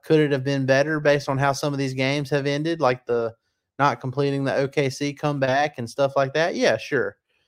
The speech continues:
But, you know, it is what it is, and I think they're still in pretty good position to be six games over five hundred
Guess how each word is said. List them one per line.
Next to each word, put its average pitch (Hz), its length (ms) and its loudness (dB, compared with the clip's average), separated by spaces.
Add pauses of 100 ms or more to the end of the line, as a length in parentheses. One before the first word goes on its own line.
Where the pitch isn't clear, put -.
(300)
But, 127 360 0
you 135 160 -6
know, 120 360 -2
it 139 140 -2
is 147 180 2
what 139 160 2
it 131 80 -4
is, 127 320 0
and 113 280 -8 (220)
I 120 120 -4
think 127 280 -6 (100)
they're 123 400 0 (260)
still 233 460 6
in 170 120 4
pretty 165 240 0
good 156 240 0
position 131 640 -2
to 120 80 -6
be 120 240 -4
six 117 320 -4
games 123 320 -4
over 120 200 2
five 117 320 2
hundred 117 460 -6